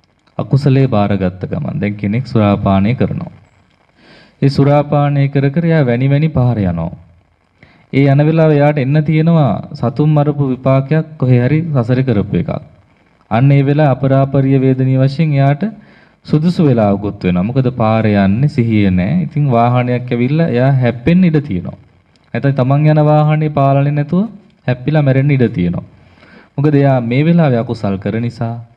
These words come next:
පරණ අකුසලයකුත් ඇදිලා ආවා. හැබැයි එයා මේ වෙලාවේ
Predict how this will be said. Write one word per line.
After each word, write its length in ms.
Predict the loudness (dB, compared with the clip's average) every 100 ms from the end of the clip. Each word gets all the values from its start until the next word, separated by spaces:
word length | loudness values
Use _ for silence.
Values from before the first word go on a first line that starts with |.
| _ _ -6
පරණ 240 | -2 0 0
අකුසලයකුත් 680 | -2 -2 -2 0 0 -2
ඇදිලා 360 | -2 -4 -2 -4
ආවා. 240 | -6 -10 -14 _ _ _ -20 -20 -20 -20 _
හැබැයි 300 | -2 0 2
එයා 180 | 2 2
මේ 180 | 0
වෙලාවේ 440 | 0 2 2 2